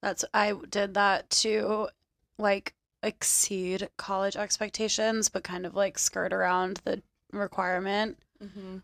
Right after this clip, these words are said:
Speaker 1: My middle school didn't offer anything but Spanish.
Speaker 2: Mm.
Speaker 1: So I, like, took that. It, it was, like, required. It wasn't an elective.
Speaker 2: Mm-hmm.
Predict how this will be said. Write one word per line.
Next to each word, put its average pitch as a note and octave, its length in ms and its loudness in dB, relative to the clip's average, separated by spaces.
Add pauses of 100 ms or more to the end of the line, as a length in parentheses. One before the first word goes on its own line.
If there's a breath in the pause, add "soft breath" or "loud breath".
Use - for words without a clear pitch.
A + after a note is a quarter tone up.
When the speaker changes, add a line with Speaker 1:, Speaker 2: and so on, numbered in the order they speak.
(180)
Speaker 1:
My G#3+ 140 4
middle G3+ 200 6
school G#3+ 220 2
didn't G#3+ 280 2
offer F#3 460 4
anything F#3+ 500 -2
but - 240 0
Spanish. A#2 800 -4 (120)
Speaker 2:
Mm. F#3 280 -10 (120)
Speaker 1:
So - 140 4
I, F#3+ 120 10
like, E3+ 300 4 (120)
took F3+ 240 -2
that. F3 240 6
It, - 120 2 (140)
it F#3+ 80 0
was, F3 220 0
like, E3+ 160 -2
required. E3 440 0
It C#3+ 80 -4
wasn't F3+ 300 -4
an F#3+ 420 -6 (160)
elective. G#3 760 4
Speaker 2:
Mm-hmm. G3 280 -10